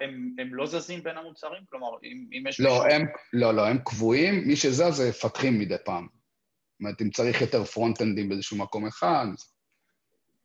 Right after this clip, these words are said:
Speaker 2: דברים מהסוג הזה. אבל המנהלי מוצר הם די קבועים, הם לומדים את הדומיין. אם הם עושים מעבר, ויש תוכניות כאלה בעתיד, אבל זה, זה כי הם, הם, הם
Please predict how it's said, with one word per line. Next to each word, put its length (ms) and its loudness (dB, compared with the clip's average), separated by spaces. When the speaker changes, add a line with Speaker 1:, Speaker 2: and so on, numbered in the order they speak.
Speaker 2:
דברים 160 2
מהסוג 320 -2
הזה. 220 -4
אבל 220 2
המנהלי 340 4
מוצר 400 4
הם 140 2
די 180 4
קבועים, 380 2
הם 100 2
לומדים 380 2
את 40 -2
הדומיין. 680 0
אם 100 6
הם 80 6
עושים 380 4
מעבר, 680 4
ויש 200 2
תוכניות 400 2
כאלה 260 4
בעתיד, 580 2
אבל 220 2
זה, 340 4
זה 160 0
כי 260 2
הם, 240 4
הם, 360 2
הם 320 -2